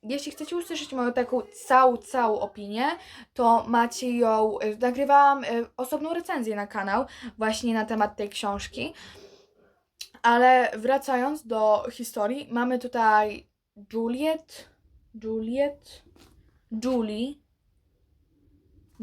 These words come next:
Julie. E, mamy tutaj Julie, która miał-,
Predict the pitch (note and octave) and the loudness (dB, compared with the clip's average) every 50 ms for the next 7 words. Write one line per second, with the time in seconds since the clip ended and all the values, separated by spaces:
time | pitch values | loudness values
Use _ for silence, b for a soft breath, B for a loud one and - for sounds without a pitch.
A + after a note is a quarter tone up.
0 | G#3 G#3+ G3+ - - - - - - B B B B B B C4 B - - G#3 | -4 -4 -4 -4 -4 -8 -14 -18 -20 B B B B B B -16 B -2 0 2
1 | G#3 G#3 A3 B3+ C#4+ D4 D4+ D4 C#4+ C#4 C4 B3 A#3 A#3 A3 A#3 B3+ B3+ B3 A#3+ | 2 4 4 4 4 4 2 0 -2 -2 -2 -2 -2 -2 0 0 0 0 0 -2
2 | - - - B3 A#3+ A#3 A3+ A3 A3 G#3+ - - - _ _ _ _ _ _ _ | -6 -6 -4 -2 0 2 2 4 2 2 0 -2 -8 _ _ _ _ _ _ _
3 | A3+ A3 A3 A3+ A#3+ B3 C4 C4 B3+ | -6 -2 0 0 2 2 2 2 0